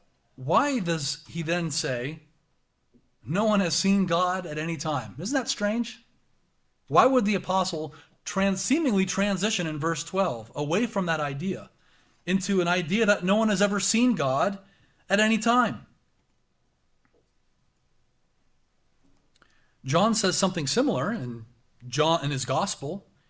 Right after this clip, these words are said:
in chapter one eighteen, where he says, "No one has seen God at any time, but the only begotten God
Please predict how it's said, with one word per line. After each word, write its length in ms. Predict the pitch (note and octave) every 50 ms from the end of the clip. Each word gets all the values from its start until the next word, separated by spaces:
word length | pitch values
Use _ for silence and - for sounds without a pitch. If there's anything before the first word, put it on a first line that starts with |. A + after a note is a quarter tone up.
| _ _ _
in 100 | - C3
chapter 380 | B2+ - D#3+ D#3+ - - D3+ C3+
one 240 | C3+ D3 D#3 D3+ C#3+
eighteen, 680 | C3+ C3 B2 C3 - F#3 A3 F3+ D3 D#3+ F3 - - - _ _ _ _ _ _ _ _ _ _ _ _ _ _ _ _ _ _ _ _ _ _ _ _ _ _ _ _ _ _ _ _ _ _ _ _ _ _ _ _ _ _
where 140 | - C3+ B2+
he 80 | C3+ C#3
says, 440 | C3+ - D3 C3+ C3 B2+ - - - - - _
"No 160 | C#3+ C#3+ D#3
one 120 | E3 E3 D#3+
has 140 | D#3 D3 -
seen 300 | - E3 D#3+ D#3+ D3+ C3+
God 320 | C#3 B2+ C#3 D3 D#3+ D3+
at 80 | C3+ C3+
any 180 | C#3 C#3 C#3
time, 480 | - C#3 D3 D3 D#3+ G3 A3+ G#3 - - _ _ _ _ _ _ _ _ _ _ _ _ _ _ _ _ _ _ _ _ _ _ - - - - _ _
but 140 | - C#3+ C#3
the 120 | D#3 C3+ -
only 280 | D#3+ F3+ F#3+ G3 F#3
begotten 680 | - D3+ E3 C#3+ C3 E3 D#3 F#3 G3 - E3+ D3+ C3+ C3
God 420 | B2+ A#2 G2+ E2+ E2+ F2 - -